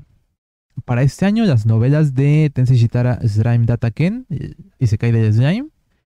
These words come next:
eh, terminarían. En el volumen diecinueve, el autor ahí en un comentario puso que planea terminar en tres volúmenes más,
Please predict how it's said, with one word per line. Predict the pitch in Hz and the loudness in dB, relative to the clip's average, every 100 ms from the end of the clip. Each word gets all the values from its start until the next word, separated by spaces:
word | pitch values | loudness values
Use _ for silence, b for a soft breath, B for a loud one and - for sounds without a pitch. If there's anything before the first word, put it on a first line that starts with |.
| _ _ _ _ - | _ _ _ _ -4
eh, | 110 110 104 | 0 0 0
terminarían. | 120 117 117 110 120 104 101 104 110 110 | 0 0 0 0 0 0 -2 -2 -2 -2
En | 110 107 107 | 0 2 2
el | 107 104 | 2 2
volumen | 113 131 135 | 2 2 2
diecinueve, | 117 120 120 165 202 262 233 127 | 2 2 2 2 0 -2 -6 -4
el | 107 | -2
autor | 101 104 117 | 0 0 0
ahí | 113 110 110 | 0 2 2
en | 104 | 2
un | 104 | 2
comentario | 113 113 135 139 | 0 0 0 0
puso | 151 170 156 | 0 0 0
que | 156 160 | 0 0
planea | 117 113 127 | 0 0 0
terminar | 123 107 113 | 0 2 2
en | 123 | 2
tres | 120 113 | 0 0
volúmenes | 117 117 107 101 | 0 0 0 0
más, | 113 180 | 0 -4